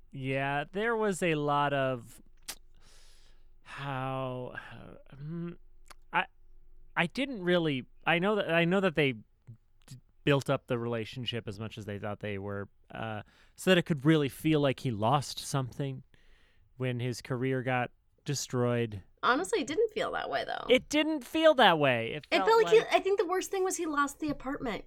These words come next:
Speaker 2: 'cause his new apartment was
Speaker 1: 'Cause that was a
Speaker 2: trash.
Speaker 1: dope-ass apartment.
Speaker 2: Yeah, the new apartment was trash. I mean, can you imagine having that kind of apartment at San Francisco
Speaker 1: Oh,
Speaker 2: prices?
Speaker 1: shut up. Oh.
Speaker 2: Yeah. Get
Speaker 1: Yeah.
Speaker 2: out. And the cat. But the cat never
Speaker 1: Yeah.
Speaker 2: liked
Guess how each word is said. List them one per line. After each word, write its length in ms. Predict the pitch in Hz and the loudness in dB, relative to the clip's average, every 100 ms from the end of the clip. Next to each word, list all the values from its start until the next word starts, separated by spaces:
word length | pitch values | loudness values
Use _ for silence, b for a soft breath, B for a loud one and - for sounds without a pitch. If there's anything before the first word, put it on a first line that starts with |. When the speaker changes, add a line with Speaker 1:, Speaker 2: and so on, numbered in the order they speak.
| - | -12
Speaker 2:
'cause 140 | 220 | -6
his 260 | 247 233 240 | -4 -4 -4
new 220 | 254 262 | -2 -2
apartment 280 | 262 247 254 | -2 -4 -4
was 140 | 262 | -4
Speaker 1:
'Cause 200 | - 262 | 0 2
that 140 | 247 196 | 4 2
was 100 | 202 | 0
a 60 | |
Speaker 2:
trash. 80 | 175 | 2
Speaker 1:
dope-ass 680 | 170 170 185 196 190 180 - | 6 6 6 4 2 0 -4
apartment. 520 | - 180 190 185 113 | -2 0 0 0 0
Speaker 2:
Yeah, 80 | 233 | 0
the 100 | 240 | -2
new 200 | 240 247 | 0 0
apartment 360 | 254 262 262 269 | 0 -4 -4 -6
was 140 | 269 | -6
trash. 420 | - 226 202 - - | -2 -2 -2 -6 -2
I 20 | |
mean, 200 | 233 247 - | -2 -2 -4
can 180 | 269 277 | 0 2
you 120 | 320 | 2
imagine 420 | 302 262 269 320 | 4 4 4 2
having 240 | 320 311 320 | 0 0 -2
that 160 | 311 | -2
kind 100 | 311 | -2
of 60 | 302 | -2
apartment 420 | 302 208 302 320 | -2 -2 -2 -2
at 180 | 240 - | -2 0
San 220 | 247 254 | 2 2
Francisco 520 | 262 254 247 240 262 | 2 2 2 0 2
Speaker 1:
Oh, 40 | 247 | 2
Speaker 2:
prices? 580 | 214 185 170 160 135 | 2 6 8 10 8
Speaker 1:
shut 440 | - - 156 147 131 | 2 -2 2 2 2
up. 360 | 113 110 95 - - | 0 -2 -4 -10 -4
Oh. 280 | 135 113 - - - _ - | -2 -2 -6 -20 -20 _ -8
Speaker 2:
Yeah. 380 | 202 175 131 190 _ _ _ - 233 220 | -2 0 0 -4 _ _ _ -20 -18 0
Get 540 | 254 233 226 208 - - | 6 8 8 6 -2 2
Speaker 1:
Yeah. 40 | |
Speaker 2:
out. 420 | 202 175 147 139 - - | 4 4 0 -8 -10 2
And 120 | 285 | 2
the 40 | |
cat. 460 | 302 233 170 117 - - - - _ _ _ - | 2 2 4 4 -2 -14 -20 -20 _ _ _ -12
But 100 | 233 | -6
the 40 | |
cat 180 | - 208 | 0 0
never 180 | 196 170 | 0 -6
Speaker 1:
Yeah. 60 | 160 | -6
Speaker 2:
liked 340 | - - - | -8 -10 -18